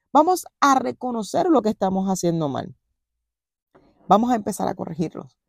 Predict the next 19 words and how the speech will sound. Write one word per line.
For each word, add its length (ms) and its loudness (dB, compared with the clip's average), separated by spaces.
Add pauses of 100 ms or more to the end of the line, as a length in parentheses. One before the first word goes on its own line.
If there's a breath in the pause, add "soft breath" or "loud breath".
(220)
Yo 120 -6
sé 100 -2
que 120 -4
es 60 -2
difícil 480 -4
lo 120 -4
que 80 -10
estoy 180 -6
hablando, 420 -8 (280)
pero 180 2
por 160 0
eso 220 0
es 80 -6
que 280 -6
Exit 380 -8
Podcast 680 -12 (340)
es 80 -10
para 240 -4
ti, 240 -10